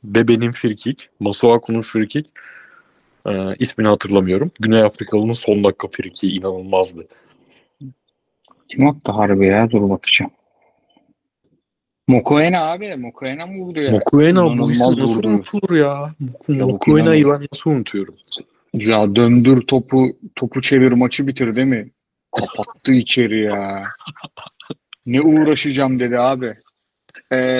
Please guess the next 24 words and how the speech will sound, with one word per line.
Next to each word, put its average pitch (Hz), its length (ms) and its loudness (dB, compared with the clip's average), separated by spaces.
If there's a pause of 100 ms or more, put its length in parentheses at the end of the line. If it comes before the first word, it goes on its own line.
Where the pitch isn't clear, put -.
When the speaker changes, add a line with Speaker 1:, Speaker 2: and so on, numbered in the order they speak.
(160)
Speaker 2:
yarın 269 560 0
sekiz. - 460 -2 (2750)
Çok 127 220 -6
özür 110 320 -2
dilerim. 110 460 2 (180)
Maçı 120 300 2
yanlış 117 360 2
açtım. 180 400 -2
Heh. 120 140 0 (720)
Mali 240 260 4
fil 220 260 -4
dişi. 202 480 -6
Mali'nin 208 420 -4
kadroyu 160 460 -4
hatırlayalım. 160 720 -4
Mali'de 170 600 0
Kuyate 151 520 0
var 147 280 -2
stoperde. 123 720 -4 (1080)
Muhammed 135 380 2
Kamara 143 420 2
var 143 120 2
ön 131 220 0
libero'da. 123 640 0